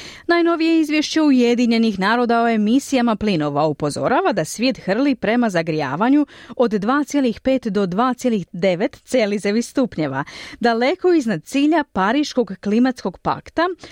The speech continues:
od jedan cijelih pet do dva stupnja, za koji se nadalo da će zaštititi čovječanstvo od najgorih posljedica klimatskih promjena.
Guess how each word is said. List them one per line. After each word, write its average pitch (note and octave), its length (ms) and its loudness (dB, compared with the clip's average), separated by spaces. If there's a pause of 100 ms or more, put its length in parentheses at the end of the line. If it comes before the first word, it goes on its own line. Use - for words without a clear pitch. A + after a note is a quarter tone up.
(160)
od C#4+ 240 2
jedan A3+ 260 0
cijelih E3 320 -4
pet C4 240 0
do G3+ 200 0
dva F#3 300 0
stupnja, D#3+ 680 -4
za F3 160 0
koji D#3 180 -4
se D3+ 180 -4
nadalo F#3+ 440 -2
da G3 180 0
će F3+ 140 -8
zaštititi A3+ 640 -2
čovječanstvo E3+ 840 -2 (320)
od F4 160 2
najgorih F#3 480 0
posljedica A3+ 680 0
klimatskih D#3+ 480 -2
promjena. G3+ 540 0